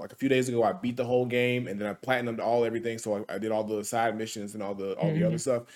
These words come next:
Speaker 1: So I'm good. So
Speaker 2: Mm-hmm.
Speaker 1: now I'm, I'm at the point where you gotta go to, where it takes you to that, that little circle gate
Speaker 2: Yeah,
Speaker 1: to go get the
Speaker 2: yeah.
Speaker 1: D L C. So that's
Speaker 2: Yeah.
Speaker 1: where I'm at.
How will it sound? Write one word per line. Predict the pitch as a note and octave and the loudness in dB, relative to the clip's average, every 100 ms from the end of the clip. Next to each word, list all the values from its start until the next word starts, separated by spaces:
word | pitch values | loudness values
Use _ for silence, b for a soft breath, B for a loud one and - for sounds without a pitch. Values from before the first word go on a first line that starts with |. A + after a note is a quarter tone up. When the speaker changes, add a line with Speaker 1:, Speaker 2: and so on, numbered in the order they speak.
| b | b
Speaker 1:
So | - C3 | 0 2
I'm | C#3+ | 8
good. | D#3+ D3+ | 10 10
So | |
Speaker 2:
Mm-hmm. | C3 | 8
Speaker 1:
now | C#3 D#3+ D#3 | 8 8 8
I'm, | D3+ C3+ | 6 2
I'm | B2 C3+ | 2 4
at | C#3+ | 4
the | C3+ | 2
point | - D3 | 2 2
where | C3 | 4
you | B2+ | 6
gotta | C3 | 6
go | A#2+ C3+ C3+ | 6 6 6
to, | C3 C#3 B2+ | 4 2 2
where | A#2 C#3 - | 2 2 0
it | C3 | -4
takes | D3 C#3+ | -2 -2
you | D3 | 0
to | D#3 | 4
that, | C#3 G#2+ G2 | 4 4 0
that | A#2 A2 | -2 0
little | B2 B2 | -2 -2
circle | A2 D3 D#3+ E3 D#3+ | 2 6 6 6 4
gate | C3 E3 E3 E3 - - | 8 8 6 0 -12 -2
Speaker 2:
Yeah, | F#3 E3 | 0 4
Speaker 1:
to | |
go | C#3+ D#3+ | 12 12
get | E3 | 12
the | E3 | 10
Speaker 2:
yeah. | D#3+ | 12
Speaker 1:
D | F#3 | 12
L | F3+ E3+ | 12 12
C. | F3+ F3+ F3 - _ | 6 4 0 -10 _
So | - A#2 | 0 6
that's | B2 D#3 | 8 8
Speaker 2:
Yeah. | C3+ | 6
Speaker 1:
where | C3 | 4
I'm | C3 | 6
at. | C#3+ - | 4 4